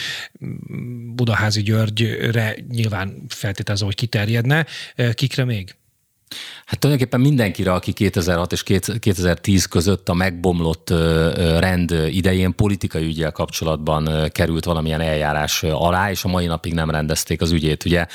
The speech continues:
Speaker 2: próbálkozott a Fidesz ilyesmivel kétezer-tíz után, de valójában tudjuk, hogy, ö, nem csak az elszámoltatás, Gyurcsány Ferenc elszámoltatását, ö,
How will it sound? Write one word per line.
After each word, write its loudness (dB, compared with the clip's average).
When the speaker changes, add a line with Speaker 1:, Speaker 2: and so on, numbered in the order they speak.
Speaker 2:
próbálkozott 0
a 0
Fidesz -4
ilyesmivel 0
kétezer-tíz -2
után, 2
de 0
valójában 2
tudjuk, 0
hogy, 2
ö, 4
nem 2
csak -6
az -2
elszámoltatás, 0
Gyurcsány -2
Ferenc -2
elszámoltatását, 0
ö, 2